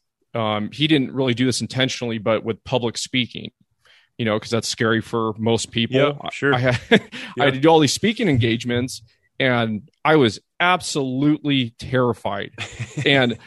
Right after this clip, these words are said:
Speaker 1: you know, like, I, I started doing kinda smaller ones. Like, I go into classrooms and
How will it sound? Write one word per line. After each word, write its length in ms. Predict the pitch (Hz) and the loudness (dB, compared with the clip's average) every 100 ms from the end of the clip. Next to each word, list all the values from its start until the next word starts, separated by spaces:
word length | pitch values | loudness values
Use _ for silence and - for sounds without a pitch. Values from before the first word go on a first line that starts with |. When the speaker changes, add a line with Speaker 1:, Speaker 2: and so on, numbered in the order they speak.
| - - | -10 0
Speaker 1:
you 140 | 156 | 4
know, 260 | 151 147 143 | 6 6 4
like, 200 | 131 139 | 2 2
I, 120 | 123 | 2
I 120 | 139 | 0
started 360 | - 220 233 190 | 0 2 2 2
doing 220 | 202 190 | -4 -4
kinda 200 | 202 170 | -4 -4
smaller 400 | - 131 117 123 | -6 -8 -6 -4
ones. 240 | 127 127 | -4 -4
Like, 160 | 123 120 | -4 -4
I 60 | |
go 140 | 113 127 | -2 -2
into 120 | 117 | -2
classrooms 760 | - 117 113 - 123 120 120 110 | 0 2 2 -2 -2 -2 -4 -6
and 360 | 110 107 98 | -6 -6 -10